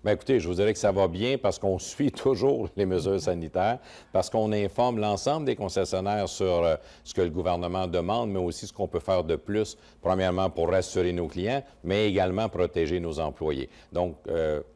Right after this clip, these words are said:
comme dans toutes les entreprises, tout ça a évolué. Euh, alors, à partir de, de maintenant, ben, on travaille avec les critères gouvernementaux. Nos concessionnaires sont informés, c'est,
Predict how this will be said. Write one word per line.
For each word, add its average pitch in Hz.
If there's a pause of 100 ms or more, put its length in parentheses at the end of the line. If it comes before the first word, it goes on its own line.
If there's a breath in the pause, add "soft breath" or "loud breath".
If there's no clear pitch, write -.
(120)
comme 87
dans 82
toutes -
les 95
entreprises, 92 (220 soft breath)
tout 98
ça 104
a 98
évolué. 92 (280 loud breath)
Euh, 73 (220)
alors, 80
à 82
partir 85 (120)
de, 80
de 82
maintenant, 101 (300 loud breath)
ben, 82
on 78
travaille 90
avec 85
les 82
critères 92
gouvernementaux. 87 (320 loud breath)
Nos 107
concessionnaires 110
sont 98
informés, 95 (140 loud breath)
c'est, 85